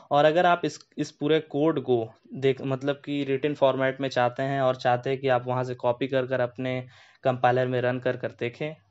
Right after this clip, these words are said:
तो मैं नीचे एक लिंक दे दूंगा, उसमें से जाकर आप ये पूरे प्रो-, कोड को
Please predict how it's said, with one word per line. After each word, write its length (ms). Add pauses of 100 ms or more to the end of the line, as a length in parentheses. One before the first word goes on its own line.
(160)
तो 320
मैं 400
नीचे 340
एक 140
लिंक 240
दे 120
दूंगा, 260
उसमें 260
से 120
जाकर 360
आप 180
ये 140
पूरे 380
प्रो-, 280
कोड 300
को 280